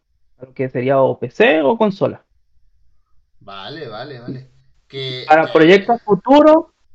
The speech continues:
Speaker 1: queremos hacer un estilo World of Warcraft, pero que tenga todo lo bueno de los R P G. O sea, tenemos un proyecto pequeño y uno grande, ambicioso, que estuvimos viendo cómo pedir hasta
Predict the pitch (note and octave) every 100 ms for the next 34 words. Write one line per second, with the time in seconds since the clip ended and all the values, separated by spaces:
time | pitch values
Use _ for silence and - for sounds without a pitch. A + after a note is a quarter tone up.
0 | _ - D#3 E3+ F3+ F3+ F#3+ G3 F#3+ -
1 | E3+ - - G3 G3 F#3 F3 D#3 D#3+ C#3+
2 | F3 G#3+ A3 A3+ G3 E3 D3 C#3 A#2 A2
3 | B2 _ _ _ _ _ _ _ _ _
4 | _ _ - D3 E3 F3+ G3 F#3+ F#3+ _
5 | _ G#3 A3+ A#3+ B3 A#3 G3+ A3 A3+ A3
6 | F#3 E3+ D#3+ D#3+ D3 C#3+ C3+ C3+ C#3+ C#3
7 | C3 C#3+ C#3+ E3+ F#3 G#3 G3 F3 F3 G3+
8 | F#3+ F#3+ G#3+ A3 A#3 A#3+ A#3+ E3+ C3+ C3+
9 | B2+ A#2+ B2+ B2 C#3 E3 F3+ C#3 C#3 -
10 | D3 D3+ F3 F3 G#3 - D3+ C3 A2+ -
11 | - _ _ - C#3+ C#3 C3+ D#3+ D3+ E3
12 | F3+ F3+ D#3 D#3 D#3 D3+ _ D3 C#3+ D#3
13 | C#3+ C3+ C3+ C3+